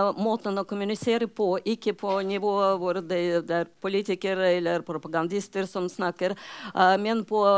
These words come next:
mellommenneskelig nivå, eh, hvor vi kan diskutere ting og snakke på en helt vanlig måte, akkurat i en slik,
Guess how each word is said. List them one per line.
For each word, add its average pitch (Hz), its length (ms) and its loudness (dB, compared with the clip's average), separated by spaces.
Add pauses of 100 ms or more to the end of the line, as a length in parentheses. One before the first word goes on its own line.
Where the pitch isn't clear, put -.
(120)
mellommenneskelig 214 920 0
nivå, 226 340 0
eh, 190 380 4
hvor 185 180 -2
vi 190 80 -4
kan 185 300 -2
diskutere 196 580 -2
ting 190 320 -4
og 170 160 -4
snakke 180 340 -4
på 165 200 -4
en 175 100 -4
helt 180 240 -4
vanlig 185 320 0
måte, 220 320 -4 (260)
akkurat 202 460 2
i 190 140 0 (100)
en 175 320 -4
slik, 180 400 -8